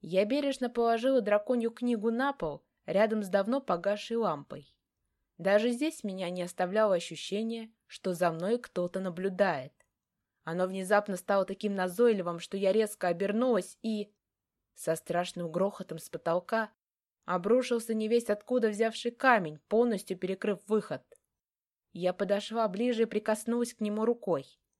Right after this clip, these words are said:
Я пропустила сквозь пальцы магию, чтобы разрушить преграду. Кожу обожгло пламенем.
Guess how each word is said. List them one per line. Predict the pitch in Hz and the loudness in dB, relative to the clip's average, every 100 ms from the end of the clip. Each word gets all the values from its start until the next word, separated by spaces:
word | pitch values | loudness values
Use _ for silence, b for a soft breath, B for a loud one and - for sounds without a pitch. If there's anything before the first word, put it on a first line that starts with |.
| _ _ _ - | _ _ _ -8
Я | 165 180 | 0 2
пропустила | 208 202 220 220 226 208 | 2 0 -2 -4 -2 0
сквозь | 170 - 180 180 | -2 -6 -6 -6
пальцы | - 208 190 - | 0 0 0 -6
магию, | 196 220 202 190 | -4 -4 -4 -4
чтобы | 170 - 180 190 | -6 -4 0 0
разрушить | 196 196 220 190 - - | 0 0 0 0 -6 -12
преграду. | - 165 185 170 156 151 151 _ _ _ _ _ _ _ _ _ _ | -8 -4 0 0 0 -6 -12 _ _ _ _ _ _ _ _ _ _
Кожу | - 170 175 175 175 | 2 6 8 6 2
обожгло | 165 165 170 170 | 2 0 2 0
пламенем. | 165 180 190 185 156 143 135 | 0 2 2 2 -4 -14 -18